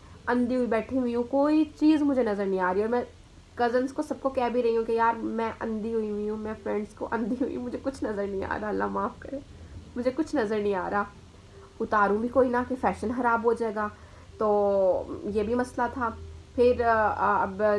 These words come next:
जब function ख़त्म हुआ, गाड़ी में बैठने लगे, तब भी मेरे पास कोई वो, अ, डिब्बी नहीं थी कि मैं फ़ौरन से उतार के उसको अंदर रख सकूँ,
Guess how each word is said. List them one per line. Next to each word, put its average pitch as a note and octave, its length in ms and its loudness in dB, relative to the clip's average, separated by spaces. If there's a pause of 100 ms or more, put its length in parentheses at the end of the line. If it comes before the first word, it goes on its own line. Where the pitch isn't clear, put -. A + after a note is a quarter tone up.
जब G3+ 280 -6
function G#3+ 380 -2
ख़त्म A3+ 220 -2
हुआ, G#3 280 2
गाड़ी G3+ 280 2
में G#3+ 120 -4
बैठने G#3+ 260 -4
लगे, G3+ 240 -2
तब G3+ 140 -4
भी F#3 160 -4
मेरे G#3 160 -4
पास G#3 320 -6
कोई G#3+ 300 -2 (100)
वो, G3 300 0
अ, F#3+ 260 0
डिब्बी F#3+ 300 -2
नहीं A#3 200 0
थी A3+ 100 -8
कि A3+ 120 -8
मैं A3 100 -2
फ़ौरन G#3 320 -2
से G#3+ 120 -6
उतार G3+ 340 0
के G3 100 -6
उसको G#3 240 -6
अंदर G3+ 220 -2
रख G3+ 140 -6
सकूँ, G3 300 -10